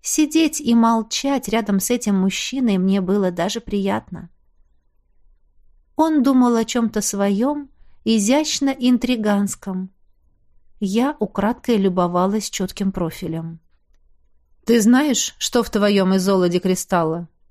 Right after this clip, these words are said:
дружелюбно спросил Чезаре. "Нет". Я пожала плечами. "Это просто невероятно красивый остров".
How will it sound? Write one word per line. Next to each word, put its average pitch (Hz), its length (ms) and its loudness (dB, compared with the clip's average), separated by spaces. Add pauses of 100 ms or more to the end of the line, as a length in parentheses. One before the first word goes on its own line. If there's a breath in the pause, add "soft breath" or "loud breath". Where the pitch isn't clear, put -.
(880)
дружелюбно 202 680 2
спросил 185 420 -2
Чезаре. 165 580 -2 (580)
"Нет". 233 480 4 (680)
Я 262 160 0
пожала 208 360 0
плечами. 170 680 -4 (340)
"Это 339 240 2
просто 294 420 0
невероятно 247 800 4
красивый 247 560 -2
остров". 214 540 -8